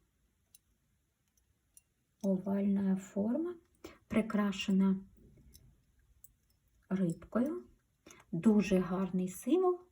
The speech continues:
та ідея для подарунка. Вага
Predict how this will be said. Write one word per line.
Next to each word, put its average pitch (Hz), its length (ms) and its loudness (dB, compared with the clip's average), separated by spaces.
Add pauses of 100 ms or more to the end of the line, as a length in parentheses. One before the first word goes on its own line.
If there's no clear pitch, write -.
(280)
та 202 100 2
ідея 202 480 2
для 226 220 0
подарунка. 185 760 -6 (1800)
Вага 196 540 0